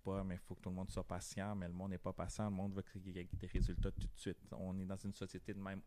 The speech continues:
aujourd'hui. C'est une des raisons pourquoi, parce que moi, ça m'étouffait. Il y avait tellement de pression dans la team.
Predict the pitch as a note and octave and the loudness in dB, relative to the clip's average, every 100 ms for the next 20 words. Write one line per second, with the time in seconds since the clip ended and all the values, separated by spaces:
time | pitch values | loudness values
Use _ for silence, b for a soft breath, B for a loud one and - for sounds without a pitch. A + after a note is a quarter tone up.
0 | - G2+ F#2+ - - F2 - B B B | -2 0 0 -4 -4 -6 -6 B B B
1 | B B B B - - A2+ A2 G#2 G#2 | B B B B -14 0 2 4 4 4
2 | A2+ - A2+ A2+ G#2+ - G#2+ C3 A2+ G2+ | 0 4 4 4 4 4 6 6 4 2
3 | - - A#2 A2 - F#2+ A2+ - A2+ C3+ | 0 0 0 2 0 2 2 2 2 2
4 | - - G#2 - A2+ A#2+ A#2+ - G2+ F#2 | 0 0 0 2 2 2 -2 -6 -4 0
5 | F#2+ F#2 - G#2+ B2+ | 0 -2 2 2 2